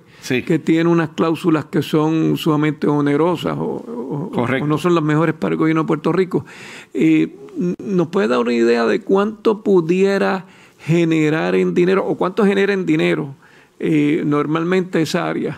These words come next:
Speaker 2: en el departamento?
Speaker 1: Esa, esa, esa información se, se la puedo conseguir. Eh, yo entiendo que, que si se logra un contrato de ese tipo, que tenga unas cláusulas que salvaguarden los,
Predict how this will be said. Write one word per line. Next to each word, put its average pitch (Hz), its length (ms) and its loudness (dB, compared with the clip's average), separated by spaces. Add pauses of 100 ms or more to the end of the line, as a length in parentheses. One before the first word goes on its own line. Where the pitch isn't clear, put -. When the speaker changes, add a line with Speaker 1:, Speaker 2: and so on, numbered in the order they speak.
Speaker 2:
en 185 140 0
el 156 100 -2
departamento? 160 640 -6 (240)
Speaker 1:
Esa, 156 360 -2
esa, 156 180 0
esa 156 180 2
información 151 1000 0
se, 127 260 -12
se 127 140 -2
la 127 120 2
puedo 139 320 2
conseguir. 143 540 2 (540)
Eh, 127 340 0
yo 147 400 2
entiendo 160 500 0
que, 139 320 -2
que 123 280 -2
si 123 180 -2
se 120 220 -4
logra 127 260 0
un 151 80 -2
contrato 147 1040 2
de 131 100 0
ese 127 200 -4
tipo, 147 360 0
que 127 140 -4
tenga 117 180 -4
unas 143 180 0
cláusulas 139 440 -2
que 120 140 -8
salvaguarden 123 1040 0
los, 117 400 0